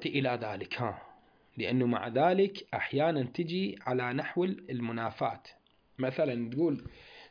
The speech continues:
"زيد، آه، لا أحبه ومع ذلك أكلمه"، يعني بالرغم من أنني لا أحبه إلا أنني أكلمه. لا، هو ما يريد هالشكل، يريد أولًا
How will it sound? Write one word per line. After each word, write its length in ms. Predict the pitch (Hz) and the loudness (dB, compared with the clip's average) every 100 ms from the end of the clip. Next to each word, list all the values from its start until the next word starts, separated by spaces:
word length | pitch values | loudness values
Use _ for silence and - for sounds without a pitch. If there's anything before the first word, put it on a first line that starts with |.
| - | -6
"زيد، 640 | 135 196 196 143 131 131 - _ _ - _ - - - | 4 6 6 6 4 0 -8 _ _ -20 _ -20 -14 -2
آه، 680 | 127 123 113 113 120 123 131 - - - - | 0 2 0 -4 -8 -12 -18 -20 -20 -20 -6
لا 480 | 160 147 185 262 247 | 2 6 8 6 4
أحبه 400 | 202 214 175 180 | 4 4 8 10
ومع 520 | 190 196 185 233 - | 10 10 10 8 6
ذلك 400 | 269 240 233 277 - | 6 8 8 6 4
أكلمه"، 720 | - - 294 240 139 107 - 107 - - - _ _ - _ | 0 4 4 6 4 0 -6 -12 -14 -16 -20 _ _ -20 _
يعني 380 | - - 120 127 | -12 -4 -2 4
بالرغم 500 | 143 139 175 320 311 | 6 8 6 6 6
من 240 | 247 214 202 | 8 8 6
أنني 500 | 175 156 139 135 131 | 2 4 6 6 8
لا 300 | 160 220 190 | 8 6 2
أحبه 580 | - 143 131 131 160 - | -2 -2 0 2 2 2
إلا 380 | 175 170 - | 6 6 6
أنني 440 | 302 294 269 294 - | 4 8 8 6 4
أكلمه. 500 | - - 113 - - - _ _ | 0 -2 -4 -8 -12 -18 _ _
لا، 200 | 160 - | -2 0
هو 140 | 165 170 | 4 4
ما 120 | 190 | 6
يريد 240 | 170 117 | 6 4
هالشكل، 420 | 95 - - - - _ _ - - - _ | -2 -6 -8 -12 -20 _ _ -20 -20 -20 _
يريد 640 | 139 131 160 202 214 - - - - - - - - - _ | 0 4 6 4 2 -2 -18 -20 -20 -20 -20 -20 -20 -20 _
أولًا 580 | 160 185 190 185 202 214 | 6 8 8 8 4 0